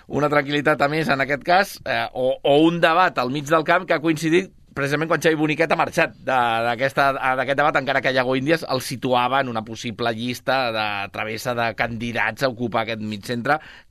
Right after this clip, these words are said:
Insistim, tot això ha coincidit quan, eh, Xavi Boniquet ha avançat la seva posició, a jugar per darrere de, del punta, a jugar en aquesta posició de, de mitja punta, d'enganxe, que dirien al, en el futbol argentí.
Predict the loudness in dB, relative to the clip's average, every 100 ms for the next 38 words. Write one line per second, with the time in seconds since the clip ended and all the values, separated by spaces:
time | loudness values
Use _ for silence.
0 | -10 -8 -6 -6 -6 -6 -4 -4 -2 -4
1 | -2 -2 -2 -8 -20 -12 -2 0 0 -2
2 | 0 0 -2 -2 0 0 0 -2 -2 -2
3 | -2 -2 -4 -6 -4 -6 -6 -8 -4 -4
4 | -2 -4 -2 -2 -2 -2 -4 -2 -2 -2
5 | -2 -4 -6 -6 -6 -4 -4 -2 -2 -2
6 | -4 -6 -8 -8 -8 -8 -6 -4 -2 -4
7 | -6 -8 -6 -6 -4 -6 -6 -4 -4 -4
8 | -6 -8 -8 -20 -20 -4 -2 0 -2 0
9 | 0 -2 -4 -4 -4 -4 0 0 0 -2
10 | -4 -6